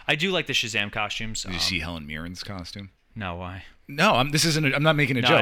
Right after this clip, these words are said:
Speaker 1: I, I didn't see it.
Speaker 2: Oh, yeah, she, 'cause she's on there, too. And,
Speaker 1: Yeah.
Speaker 2: and she's got sort of a, a warrior, um, vibe to
Speaker 1: No,
Speaker 2: it,
Speaker 1: I didn't
Speaker 2: too.
Speaker 1: see it.
Speaker 2: Oh, it's cool.
Speaker 1: Uh, I do like how the new Mary is the old Mary.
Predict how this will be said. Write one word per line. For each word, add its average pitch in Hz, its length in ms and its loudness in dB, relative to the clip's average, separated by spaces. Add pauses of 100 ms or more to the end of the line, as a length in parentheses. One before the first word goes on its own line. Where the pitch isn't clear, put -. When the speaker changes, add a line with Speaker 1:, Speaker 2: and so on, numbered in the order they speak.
Speaker 1:
I, 104 60 2
I - 20 0
didn't 113 160 -4
see 117 100 -2
it. 107 40 4
Speaker 2:
Oh, 180 140 8
yeah, 151 200 2
she, - 160 4
'cause 135 180 0
she's 170 280 2
on 107 160 -2
there, 95 120 -4
too. 156 220 -2
And, 113 80 -2
Speaker 1:
Yeah. 120 160 2
Speaker 2:
and 104 100 -2
she's 123 220 -4
got 104 200 0
sort 104 220 -4
of 80 80 -8
a, 90 60 -6 (120)
a 92 160 -6
warrior, 92 840 -6 (120)
um, 80 400 -8
vibe 80 360 -6
to 80 140 -10
Speaker 1:
No, 107 80 -4
Speaker 2:
it, - 20 -4
Speaker 1:
I 101 80 -4
didn't 101 140 -6
Speaker 2:
too. 80 60 -8
Speaker 1:
see 101 120 -2
it. 95 100 -4
Speaker 2:
Oh, 120 80 0
it's 110 100 -6
cool. 90 200 -6 (360)
Speaker 1:
Uh, 117 220 -2
I 127 100 0
do 135 200 -4
like 131 200 -2
how 107 420 -2 (200)
the 113 100 -6
new 107 200 -4
Mary 104 480 -4 (360)
is 110 200 -6
the 101 120 -4
old 104 160 -6
Mary. 131 300 -8